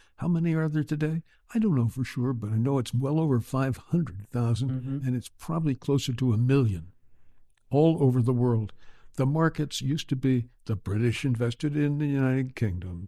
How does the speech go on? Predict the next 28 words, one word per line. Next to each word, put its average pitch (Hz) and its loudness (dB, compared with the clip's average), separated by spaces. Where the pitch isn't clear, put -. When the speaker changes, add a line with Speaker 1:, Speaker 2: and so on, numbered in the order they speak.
Speaker 1:
the 107 -4
French 117 -2
invested 127 -2
in 151 2
France, 98 -4
the 107 -4
Germans 120 -4
invested 135 -2
in 147 0
Germany, 104 0
the 123 2
Canadians 143 4
invested 127 2
in 123 6
Canada, 127 4
except - 0
they 127 2
did 123 0
a 120 4
little 139 0
bit 127 0
of 120 0
technology 120 0
investing 117 -2
in 110 2
the 113 2
United 117 2
States. 104 -6